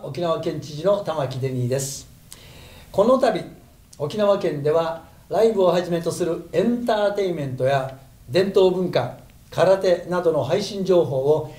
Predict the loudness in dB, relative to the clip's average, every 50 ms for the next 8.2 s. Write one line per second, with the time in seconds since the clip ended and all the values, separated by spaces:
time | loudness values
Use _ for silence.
0 | -20 -16 -14 0 0 0 2 2 0 -2 0 -2 0 2 2 2 2 2 2 0
1 | 0 0 -2 -2 0 2 2 2 2 0 -6 -8 -8 -8 -10 -14 -20 -20 -20 -20
2 | -20 -20 -14 -4 0 0 2 2 2 2 2 0 0 -2 -4 -8 -10 -8 -4 2
3 | 2 2 2 2 0 -4 -2 -2 -4 -4 -4 -4 -6 -4 -4 -4 -2 0 0 2
4 | 2 0 0 -2 -8 -14 -20 -20 -20 -20 -20 -20 -12 -12 -2 0 2 2 2 0
5 | -2 -4 -6 -6 -6 -10 -16 -20 -20 -20 -20 -20 -10 -6 -4 0 2 2 4 4
6 | 4 2 0 -2 -4 -10 -14 -10 -8 -6 -6 -4 0 2 4 4 4 2 0 -2
7 | -2 -2 -2 0 0 -2 -4 -4 -6 -2 0 0 0 0 -4 -6 -4 -2 0 0
8 | 2 2 2 0